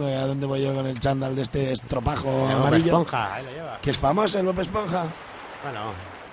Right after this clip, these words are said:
Speaker 2: tiene usted una pinta un poco
Speaker 1: De tonto, porque, vamos, sin recordar nada, sé que, aunque estuviera en otro tiempo,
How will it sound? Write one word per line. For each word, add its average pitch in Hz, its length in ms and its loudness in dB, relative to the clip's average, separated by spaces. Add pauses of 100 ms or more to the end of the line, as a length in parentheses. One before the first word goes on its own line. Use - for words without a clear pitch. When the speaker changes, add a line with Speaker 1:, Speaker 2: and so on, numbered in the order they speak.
(240)
Speaker 2:
tiene 135 180 0
usted 127 180 -2
una 117 120 0
pinta 117 300 0
un 107 80 -2
poco 98 500 -4 (160)
Speaker 1:
De 113 160 -4
tonto, 120 360 0
porque, 104 260 -4
vamos, 113 420 2
sin 123 260 0
recordar 117 460 0
nada, 139 180 2
sé 123 140 -2
que, 135 460 0
aunque 127 180 -2
estuviera 120 240 2
en 131 60 4
otro 123 140 -2
tiempo, 127 500 -2